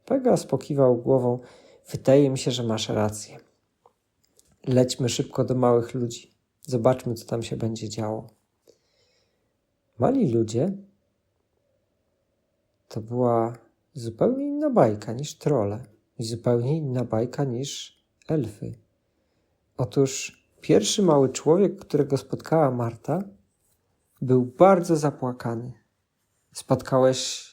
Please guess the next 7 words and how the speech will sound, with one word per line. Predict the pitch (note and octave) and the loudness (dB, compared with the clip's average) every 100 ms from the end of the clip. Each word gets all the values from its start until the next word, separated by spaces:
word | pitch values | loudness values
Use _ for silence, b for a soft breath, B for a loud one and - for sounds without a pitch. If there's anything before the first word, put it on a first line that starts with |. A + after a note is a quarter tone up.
| _ - | _ -12
krasnoluda?” | - B2 - B2+ C3 A#2+ A2+ A#2+ - _ _ _ _ _ _ _ | -4 -4 -2 -2 0 0 -2 -6 -14 _ _ _ _ _ _ _
„Tak.” | - A#2 - - _ _ _ _ _ _ _ _ _ _ _ _ | 0 0 -2 -20 _ _ _ _ _ _ _ _ _ _ _ _
„I | B2+ | -6
powiedział | B2 B2+ C#3 B2 A2+ | -2 0 2 2 2
ci | - | -2
coś | - A2+ | -6 -6
złego?” | - A#2+ A2+ A#2+ B2+ | -4 -4 -4 -8 -14